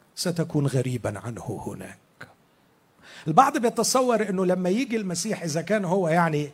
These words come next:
إدى يد للمسيح في يوم من الأيام، آه، يعيش اللي يعيشه، لكن إن شاء الله لما يجي المسيح هيحصل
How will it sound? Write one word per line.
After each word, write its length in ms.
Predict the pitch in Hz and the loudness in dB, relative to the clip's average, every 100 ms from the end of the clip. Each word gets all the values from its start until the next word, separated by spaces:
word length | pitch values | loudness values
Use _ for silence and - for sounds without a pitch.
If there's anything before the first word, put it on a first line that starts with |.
| - | -2
إدى 200 | 196 160 | -2 2
يد 320 | 160 190 151 | 4 4 2
للمسيح 540 | 151 147 143 143 185 - | 0 0 -2 -4 -4 -4
في 120 | 160 | -2
يوم 140 | 170 165 | 0 0
من 60 | |
الأيام، 480 | 135 143 156 208 220 - - - - | 0 4 4 4 2 -12 -20 -20 -6
آه، 680 | 196 156 147 143 143 147 156 | 2 2 2 -4 -6 -8 -10
يعيش 460 | 196 262 254 392 233 | -4 -4 0 0 0
اللي 220 | 220 190 | 0 0
يعيشه، 540 | 160 240 277 262 254 240 | 2 0 -2 -4 -4 0
لكن 220 | 214 208 | 0 0
إن 60 | 196 | -2
شاء 260 | 240 226 | -2 0
الله 180 | 202 208 | 2 2
لما 220 | 190 175 | 2 2
يجي 140 | 202 185 | 0 0
المسيح 480 | 170 165 220 - | 0 -2 -2 -2
هيحصل 500 | 175 190 - 170 147 | -2 -2 -2 -2 -2